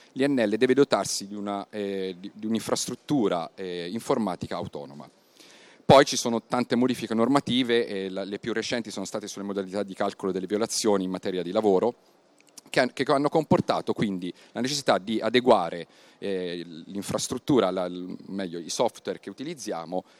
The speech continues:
eh, dal punto di vista normativo. Poi, come dicevo prima, eh, l-, le due forti driver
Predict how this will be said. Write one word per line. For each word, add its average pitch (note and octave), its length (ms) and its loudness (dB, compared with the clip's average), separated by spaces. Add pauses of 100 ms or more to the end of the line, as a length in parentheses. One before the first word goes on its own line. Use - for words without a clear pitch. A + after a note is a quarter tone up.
(100)
eh, G2 160 -8
dal A2 160 -4
punto G#2 240 -10
di G2 60 -4
vista F#2 240 -8
normativo. F2+ 580 -8 (640)
Poi, F#3+ 300 6
come C3+ 200 2
dicevo B2+ 260 4
prima, F2 420 -2 (100)
eh, G2+ 680 -2
l-, A#2+ 240 -10
le C3 180 -6
due D#3+ 200 6
forti C#3 340 2
driver F#2 880 2